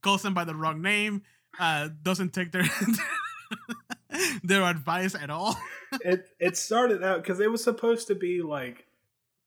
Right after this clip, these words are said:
Speaker 2: it was supposed to be like, "Oh, these statues will answer yes or no questions," kind of a thing, and they might be
Speaker 1: Right.
Speaker 2: lying, blah, blah, blah, but it's just like, "I, you know what? That's fine. We, you know, we can have, we, you know, we, we can have a little bit of fun with this." But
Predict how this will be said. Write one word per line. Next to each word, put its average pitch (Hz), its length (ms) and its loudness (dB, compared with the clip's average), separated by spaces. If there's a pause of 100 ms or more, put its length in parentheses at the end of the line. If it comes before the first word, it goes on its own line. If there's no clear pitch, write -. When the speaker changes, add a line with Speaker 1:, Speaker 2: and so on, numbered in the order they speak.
(260)
Speaker 2:
it 170 140 2
was 196 140 0
supposed 190 340 0
to 170 60 -10
be 170 100 0
like, 139 320 -4
"Oh, 156 160 2
these 143 200 0
statues 131 420 -4
will 117 120 -8
answer 120 340 -10
yes 113 280 -8
or 117 60 -14
no 110 180 -12
questions," 107 600 -16
kind 110 160 -16
of 104 80 -16
a 104 40 -18
thing, 107 540 -12
and 110 280 -10
they 117 120 -8
might 117 300 -8
be 123 140 -8
Speaker 1:
Right. 120 140 -4
Speaker 2:
lying, 113 360 -8
blah, 107 200 -16
blah, 107 120 -20
blah, 151 420 4
but 143 220 0
it's 151 80 -4
just 156 140 -6
like, 156 200 -2
"I, 156 320 -6
you 139 300 -8
know 127 200 -6
what? 113 300 -8 (500)
That's 117 420 -18
fine. - 420 -20
We, 139 120 -4
you 156 300 2
know, 143 100 4
we 160 100 6
can 170 100 6
have, 170 180 8
we, 180 340 6
you 175 120 4
know, 127 220 -2
we, 160 280 0 (280)
we 185 60 6
can 185 100 10
have 147 100 8
a - 20 2
little 127 160 2
bit 117 100 -6
of 117 60 -12
fun 123 200 0
with 120 80 -6
this." 123 200 -4 (360)
But 139 220 6